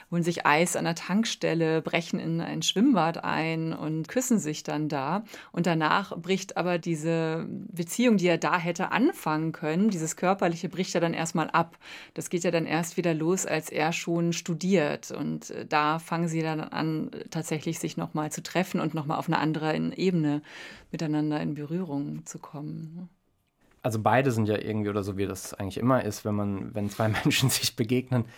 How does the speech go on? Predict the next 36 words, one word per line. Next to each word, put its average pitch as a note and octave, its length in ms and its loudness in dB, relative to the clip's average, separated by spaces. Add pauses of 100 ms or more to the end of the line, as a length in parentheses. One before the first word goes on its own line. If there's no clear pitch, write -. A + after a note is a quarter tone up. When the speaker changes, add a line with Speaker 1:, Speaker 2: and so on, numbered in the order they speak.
(120)
Speaker 2:
ist - 100 -8
man A#2 80 2
ja A#2 60 4
irgendwie A#2+ 340 4
überrascht A2+ 500 4
von A2+ 140 2
dem A2 140 2
Interesse A2 520 0
des G#2+ 160 -4
anderen, G#2+ 440 2
des G2 160 -6
Gegenübers. A2 640 -6 (540)
Und A#2+ 100 2
sie A#2+ 120 6
ist C#3+ 80 0
ja C3+ 100 6
schon C#3+ 380 4
diejenige, C3+ 680 4
die A2+ 580 2
das - 220 -6
zu - 160 -6
Beginn A2+ 420 2
auch G#2+ 500 0 (520)
dann G#2 240 2
nach G#2 240 2
diesem G#2 260 0
ersten G#2 460 -2
Sommer A2 480 2
und G2+ 120 -4
nach G2+ 180 0
diesem G#2+ 220 -2
ersten G#2+ 380 -4
Kuss - 380 -4 (560)
abbricht - 880 -4
oder G#2+ 280 0
unterbindet. A2+ 880 0